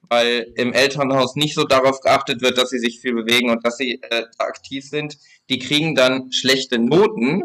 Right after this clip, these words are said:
und kriegen dann eine drei oder eine vier in Sport. Und, ähm, das ist natürlich genau, ähm, ja, kontraproduktiv, weil dadurch ja genau die,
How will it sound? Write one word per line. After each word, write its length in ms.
und 140
kriegen 260
dann 140
eine 180
drei 340
oder 120
eine 160
vier 320
in 100
Sport. 580
Und, 360
ähm, 300
das 100
ist 100
natürlich 580
genau, 800
ähm, 580
ja, 160
kontraproduktiv, 1160
weil 160
dadurch 440
ja 120
genau 640
die, 460